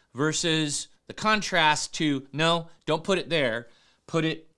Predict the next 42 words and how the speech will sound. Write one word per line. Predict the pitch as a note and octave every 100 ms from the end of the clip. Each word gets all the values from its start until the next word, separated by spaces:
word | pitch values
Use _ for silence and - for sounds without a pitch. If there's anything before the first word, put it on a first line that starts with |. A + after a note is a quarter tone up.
| _
on | B2 B2+ C3
heaven | - - F3+ C3 A#2 C3
and | A#2 A2+
God | G2+ E3 C#3 G2 G#2+ B2 _ _ _ _
and | A#2+ A#2 A#2 A#2+
the | A#2+
future. | - F#3 - F2
So | - - F3+ E3 - - -
there's | G3+ G3+
some, | A3 F#3 D#3 D3 _ _ _ -
there's | F3+
some | -
key | C#3 - A#3
words | G3+ F#3 F#3+ F#3+ D#3
that | D#3 C#3 -
I, | C3
I, | B2+
I | B2+
want | C3 D#3 E3 E3
to | - C3
pull | - - E3+
out | C#3+ D3+
of | D#3+
here. | D#3+ F3+ F3+ - - - _
And | B2
if | A#2+
you're | B2
taking | F#3 E3+ D#3+
notes, | D3 D3 D#3
maybe | G3 F3+
you | E3
can | - B2+
write | C#3+ C#3+
these | D3
down | A#2+ C3+ C#3+
in | C3
the | A2+
margin. | A#2 C3+ C#3+ E3 D#3+ _ _ _ _ -
And |
the | C#3
key | - D#4
words | C4 G3+ F#3 D#3